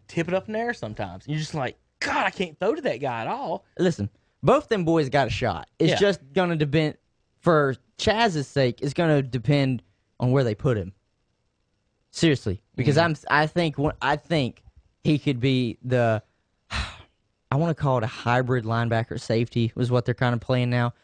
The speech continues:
Speaker 2: Arizona did it for a little while with this boy named Buchanan. He was kind of undersized to be a linebacker, um, but he played linebacker in college.
Speaker 1: Mm-hmm.
Speaker 2: So they moved him to, like, a bo-, like I was talking about, a box safety.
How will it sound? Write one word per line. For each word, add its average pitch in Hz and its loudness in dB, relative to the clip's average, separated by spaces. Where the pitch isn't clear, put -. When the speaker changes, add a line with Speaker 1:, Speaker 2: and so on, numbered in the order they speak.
Speaker 2:
Arizona 170 4
did 156 0
it 151 2
for 156 0
a - 4
little 143 4
while 139 2
with 135 -2
this 127 -10
boy 131 0
named 131 -2
Buchanan. 131 0
He 135 2
was 131 2
kind 156 2
of 135 0
undersized 135 0
to 127 -6
be 135 0
a 131 2
linebacker, 127 0
um, 113 2
but 117 2
he 123 0
played 147 2
linebacker 131 2
in 123 -2
college. 120 0
Speaker 1:
Mm-hmm. 110 -8
Speaker 2:
So 147 0
they 139 4
moved 143 4
him 139 -2
to, 143 0
like, 127 2
a 127 0
bo-, 123 0
like 127 0
I 123 0
was 120 -2
talking 127 -2
about, - 0
a 120 -2
box 117 -2
safety. 123 -2